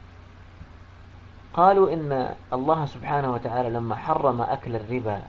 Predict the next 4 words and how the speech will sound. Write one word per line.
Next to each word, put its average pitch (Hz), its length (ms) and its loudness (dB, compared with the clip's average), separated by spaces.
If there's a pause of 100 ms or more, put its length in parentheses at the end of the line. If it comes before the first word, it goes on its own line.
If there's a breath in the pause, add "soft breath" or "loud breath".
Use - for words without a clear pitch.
(1700)
حرم 135 680 2 (920)
استعمال 123 960 -2
الربا 123 680 0
في، 117 200 -8